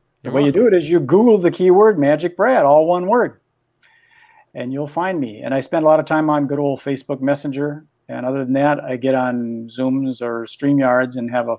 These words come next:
Speaker 1: video conversation, or we can just talk on the phone if you want.
Speaker 2: Awesome, awesome, awesome. Well, you should totally go, go check out Magic Brad. Uh, and if you've enjoyed this episode,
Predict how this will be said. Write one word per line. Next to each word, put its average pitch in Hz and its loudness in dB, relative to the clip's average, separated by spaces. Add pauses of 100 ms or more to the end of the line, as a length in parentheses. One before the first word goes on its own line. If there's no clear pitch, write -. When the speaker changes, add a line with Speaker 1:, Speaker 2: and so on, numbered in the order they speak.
Speaker 1:
video 127 -4
conversation, 123 -10
or 208 4
we 180 0
can 151 0
just 135 -6
talk 127 0
on 120 -2
the 117 -6
phone 113 -12
if - -20
you 123 -20
want. - -20 (1500)
Speaker 2:
Awesome, 98 -14
awesome, 107 -12
awesome. 104 -12
Well, 110 -10
you 113 -10
should 110 -16
totally 139 -6
go, 127 -8
go 131 -10
check 131 -12
out 123 -10
Magic 117 -12
Brad. 117 -6 (960)
Uh, 156 -6
and 165 -8
if 156 -12
you've 214 -14
enjoyed 180 -10
this 190 -12
episode, 185 -8